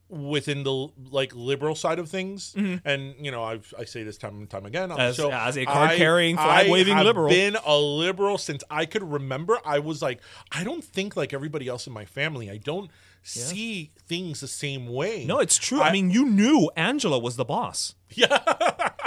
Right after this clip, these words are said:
Speaker 2: That's how liberal you've
Speaker 1: I
Speaker 2: always
Speaker 1: was.
Speaker 2: been.
Speaker 1: I always have been. Always. I, the conservative mindset, and I'm not saying this in terms of a criticism, I'm saying just in terms of an agenda. The conservative agenda has never been something that has really resonated
Speaker 2: At least socially.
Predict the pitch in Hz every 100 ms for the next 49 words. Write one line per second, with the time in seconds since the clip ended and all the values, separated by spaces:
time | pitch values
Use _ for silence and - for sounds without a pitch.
0 | - - 143 170 - - - 165 269 175
1 | 156 147 160 156 156 156 160 165 165 202
2 | 147 175 196 117 147 165 160 180 226 170
3 | - 233 269 190 131 - - 190 220 180
4 | 139 113 107 143 139 - - 135 160 190
5 | 160 - 208 247 254 220 160 156 175 160
6 | 214 - 156 143 147 147 196 160 147 147
7 | 135 123 113 110 294 277 - 123 117 -
8 | - - 147 175 160 151 143 - - 135
9 | 135 120 113 123 180 175 107 - - 143
10 | 170 156 208 240 202 160 208 180 139 160
11 | 185 170 156 175 180 143 113 120 110 123
12 | 135 131 - _ 117 165 185 190 240 -
13 | 170 151 107 85 95